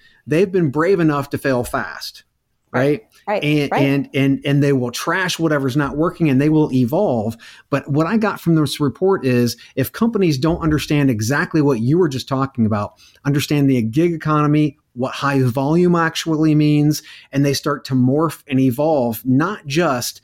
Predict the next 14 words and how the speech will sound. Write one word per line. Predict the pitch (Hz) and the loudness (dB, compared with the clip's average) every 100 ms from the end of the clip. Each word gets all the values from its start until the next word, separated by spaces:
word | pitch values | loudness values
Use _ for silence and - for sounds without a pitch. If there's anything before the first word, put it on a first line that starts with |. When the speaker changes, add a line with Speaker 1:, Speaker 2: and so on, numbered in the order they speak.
| _ - | _ -6
Speaker 1:
in | 143 | -2
their | 139 | 0
brain, | 117 120 160 135 120 | 0 0 0 2 2
but | 117 | 2
in | 123 | 0
their | 120 | 0
processes | 107 143 135 - 151 156 135 | -2 -6 -8 -6 -4 -2 0
and | 127 | 2
in | 123 123 | 2 2
their | 117 | 0
tech, | 107 147 202 - - _ _ - | -6 -6 -8 -10 -20 _ _ -4
and | 131 | -2
they | 143 | 0
don't | 160 160 | 0 0